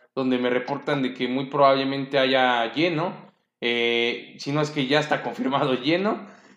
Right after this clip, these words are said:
eh, para ese juego, donde, pues, bueno, pues, será de mucho llamar la atención y todos los fanáticos de de la N F L van a poder vivir, este, grandes momentos. También va a haber fan zones, tanto en el Estado de México,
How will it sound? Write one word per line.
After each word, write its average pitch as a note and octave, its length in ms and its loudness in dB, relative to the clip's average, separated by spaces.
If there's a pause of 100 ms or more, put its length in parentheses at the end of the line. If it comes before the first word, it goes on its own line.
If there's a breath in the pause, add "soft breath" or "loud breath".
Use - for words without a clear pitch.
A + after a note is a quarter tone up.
(160 soft breath)
eh, B2 360 0
para A#2+ 520 4
ese B2+ 440 0
juego, G3 460 2 (400)
donde, D3+ 360 2
pues, C#3+ 260 -2
bueno, B2 300 0 (140)
pues, B2+ 120 -6
será D3 200 6
de D3+ 140 2
mucho D3 280 -2
llamar B2 280 0
la C3+ 100 6
atención B2 440 -2
y B2+ 320 -4 (120)
todos D3+ 220 6
los D3 140 6
fanáticos D3 680 2
de A#2+ 540 0 (240)
de B2 240 2
la B2+ 280 4
N D3 220 2
F C#3+ 240 2
L C#3 120 4
van C3+ 160 2
a - 120 0
poder B2 220 -2
vivir, B2 400 2
este, A#2+ 240 -8
grandes B2+ 400 -2
momentos. D3+ 640 -6 (320 soft breath)
También D#3+ 260 6
va E3 60 12
a - 20 12
haber E3 200 8
fan E3+ 300 6
zones, G3 460 4
tanto D3 260 4
en C3 80 -2
el B2+ 80 0
Estado D#3+ 360 6
de C3+ 120 2
México, D#3 560 -4